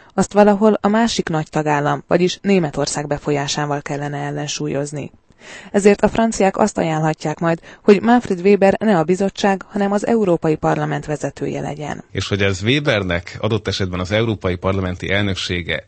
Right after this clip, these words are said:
Speaker 2: elegendő-e Berlin szemében, ebben nem vagyok biztos. Tehát innentől kezdve, hogyha még egy németet betennének a rendszerbe,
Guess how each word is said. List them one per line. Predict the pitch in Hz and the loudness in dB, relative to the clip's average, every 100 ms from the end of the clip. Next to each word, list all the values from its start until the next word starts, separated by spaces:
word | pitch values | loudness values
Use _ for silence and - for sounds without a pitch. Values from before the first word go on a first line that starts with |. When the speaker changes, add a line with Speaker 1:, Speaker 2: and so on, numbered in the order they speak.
| _ | _
Speaker 2:
elegendő-e | 131 175 131 98 90 87 82 | -2 0 0 -2 -2 -4 -6
Berlin | 87 87 87 85 | -4 -4 -4 -6
szemében, | - 92 104 113 123 117 - | -6 -2 -2 0 -2 -2 -6
ebben | 110 98 98 | -6 -4 -4
nem | 95 92 | -4 -4
vagyok | 90 82 82 | -4 -8 -10
biztos. | 85 - 87 - - - - - - | -14 -12 -10 -10 -12 -20 -20 -20 -6
Tehát | 95 92 | -4 -2
innentől | 127 135 101 95 | 0 0 0 -2
kezdve, | 107 98 98 101 117 - - | 0 -2 0 2 0 -2 -12
hogyha | - 104 107 | -8 -4 -2
még | 110 131 147 | 0 0 2
egy | 123 104 | 0 0
németet | 107 101 95 92 | 0 0 0 -2
betennének | 95 95 92 90 90 | -2 -2 -2 -2 -4
a | 90 | -4
rendszerbe, | 87 95 87 85 85 82 | -4 -2 -4 -2 -6 -10